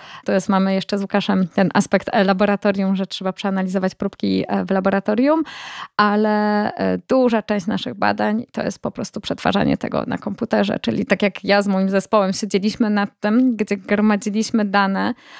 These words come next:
o tym, gdzie ktoś kiedyś w Europie prowadził badania tej erozji podziemnej gleb i zaznaczyli-, e, znaczyliśmy te punkty na mapach. Korzystaliśmy też z Google Earth.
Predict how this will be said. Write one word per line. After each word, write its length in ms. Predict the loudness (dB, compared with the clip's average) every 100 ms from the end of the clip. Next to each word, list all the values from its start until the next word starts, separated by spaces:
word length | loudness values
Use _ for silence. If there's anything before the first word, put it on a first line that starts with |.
| -20 2
o 140 | 2
tym, 300 | 2 0 0
gdzie 640 | -2 -4 0 2 4 2 0
ktoś 380 | -2 2 2 0
kiedyś 340 | -2 -2 0
w 40 | 2
Europie 380 | 2 2 0 -2
prowadził 400 | 0 0 -2 -2
badania 540 | 0 2 0 0 -2
tej 160 | -2 -2
erozji 320 | 0 -2 -4
podziemnej 500 | -8 -4 -2 0 0
gleb 320 | 2 2 0
i 100 | -2
zaznaczyli-, 600 | -2 0 -2 -2 -2 -2 -4 -2
e, 180 | 0
znaczyliśmy 500 | 2 0 0 -2 0
te 100 | -2
punkty 360 | 0 -2 0 0
na 120 | 2
mapach. 500 | 2 0 0 0 -2 -12 -20 -20 -20 -20 0
Korzystaliśmy 640 | 2 2 2 0 2 0
też 180 | 2 2
z 80 | 2
Google 320 | 2 2 2
Earth. 460 | 2 0 -2 -8